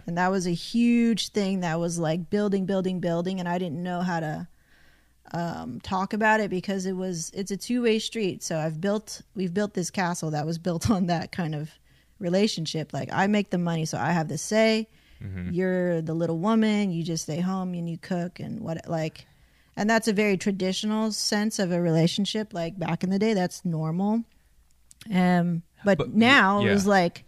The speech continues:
Speaker 2: Now it's different.
Speaker 1: now it's so different. You know, it's like the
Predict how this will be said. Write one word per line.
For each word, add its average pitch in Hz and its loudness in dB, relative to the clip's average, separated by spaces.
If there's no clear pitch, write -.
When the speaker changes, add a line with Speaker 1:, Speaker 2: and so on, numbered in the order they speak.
Speaker 2:
Now 151 4
it's 123 0
different. - 0
Speaker 1:
now 254 4
it's 240 4
so 262 8
different. 233 2
You 196 -2
know, 196 0
it's - -6
like 185 0
the 170 -2